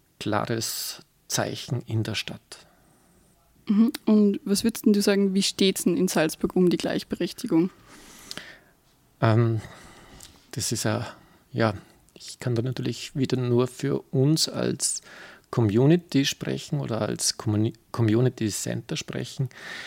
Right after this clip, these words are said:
Speaker 1: Wir erfahren auf der einen Seite sehr große Unterstützung von,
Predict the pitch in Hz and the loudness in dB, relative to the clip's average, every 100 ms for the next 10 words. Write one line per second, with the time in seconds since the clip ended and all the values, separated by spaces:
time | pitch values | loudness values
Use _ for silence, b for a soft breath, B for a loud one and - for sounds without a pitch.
0 | B B 120 131 131 - 113 127 147 - | B B 2 4 4 2 0 2 0 0
1 | - - 123 147 135 - - 135 139 - | -4 -2 -2 0 -2 -4 -2 -2 -2 0
2 | - - 123 - - 131 - - - 131 | 2 2 0 -2 -2 0 2 2 2 2
3 | 123 120 B B - 131 123 123 - 147 | 2 0 B B -6 -4 -2 -4 -2 -4
4 | - 165 156 - - 131 127 127 123 | 0 2 0 -2 -2 0 2 0 -2